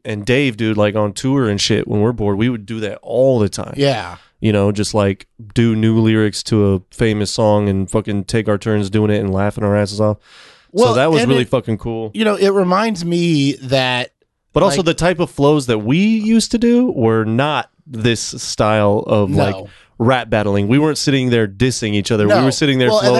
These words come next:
Speaker 2: that's a
Speaker 1: about literally the most random shit
Speaker 2: Yeah,
Speaker 1: that could
Speaker 2: and
Speaker 1: pop
Speaker 2: that's,
Speaker 1: into our
Speaker 2: that's what I,
Speaker 1: brains.
Speaker 2: that's what I love about it is at, at, at the very core, uh,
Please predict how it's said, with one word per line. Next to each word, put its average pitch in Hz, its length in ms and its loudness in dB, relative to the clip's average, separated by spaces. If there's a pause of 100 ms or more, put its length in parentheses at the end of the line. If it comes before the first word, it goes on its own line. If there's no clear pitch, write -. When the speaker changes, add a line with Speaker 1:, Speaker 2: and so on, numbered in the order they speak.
Speaker 2:
that's 120 40 -2
a 123 40 0
Speaker 1:
about 117 300 0 (320)
literally 139 600 2
the 120 100 -2
most 123 240 -2
random 113 440 0
shit 175 180 0
Speaker 2:
Yeah, 143 100 0
Speaker 1:
that 120 140 0
could 170 80 0
Speaker 2:
and 160 80 -4
Speaker 1:
pop 131 80 0
Speaker 2:
that's, 117 100 -4
Speaker 1:
into 110 200 -2
our 104 80 4
Speaker 2:
that's 190 140 -2
what - 160 0
I, 185 120 0
Speaker 1:
brains. 180 140 -4 (120)
Speaker 2:
that's 165 180 -4
what 196 80 0
I 180 80 2
love 156 220 -2
about 151 240 -2
it 143 100 -6
is 135 320 -4 (280)
at, 151 280 -2
at, 160 260 -4 (200)
at 160 180 -4
the 175 80 -4
very 165 640 -2
core, 160 680 2 (1160)
uh, 143 520 2